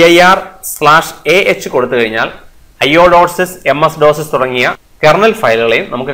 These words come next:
കാണാൻ പറ്റും. തുടർന്ന് കമ്പ്യൂട്ടറിലേക്ക് operating system install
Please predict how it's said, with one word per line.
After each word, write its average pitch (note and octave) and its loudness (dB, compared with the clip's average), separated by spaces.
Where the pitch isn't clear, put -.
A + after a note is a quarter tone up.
കാണാൻ D3 0
പറ്റും. - -12
തുടർന്ന് A#3+ 4
കമ്പ്യൂട്ടറിലേക്ക് B2+ -4
operating F3+ -2
system F#3 -6
install D#3 -6